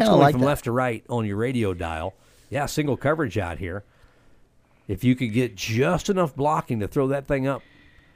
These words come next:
Speaker 2: for, uh, is that, is that Uraz out here on this far side? I can't tell the number.
Speaker 1: You got Federer coming into the lineup. Backfield here delayed.
Speaker 2: Now you go from two receivers left. Now you go slot receiver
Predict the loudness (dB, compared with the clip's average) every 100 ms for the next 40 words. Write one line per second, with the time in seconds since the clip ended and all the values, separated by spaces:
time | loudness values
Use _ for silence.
0 | _ _ _ _ _ _ _ -8 -4 -2
1 | -2 -4 -4 -6 -6 _ _ -4 0 0
2 | 0 0 0 0 0 2 2 2 -2 -2
3 | -2 -2 -4 -4 -6 -6 -8 -4 -4 -2
4 | -4 -4 -4 -8 -14 -20 -16 -8 -8 0
5 | 4 4 4 4 6 8 8 6 2 0
6 | 4 4 2 0 -2 0 0 0 -2 -2
7 | 0 -2 -8 -16 -20 -14 -8 -6 -2 0
8 | -2 -4 -10 -20 -20 -20 -20 _ _ _
9 | -14 -10 -4 -2 0 0 0 -2 -6 -6
10 | -8 -16 -20 -4 -2 -2 -2 -4 -4 -4
11 | -4 -2 -2 -2 -2 -2 0 -2 -2 -8
12 | -6 -6 -6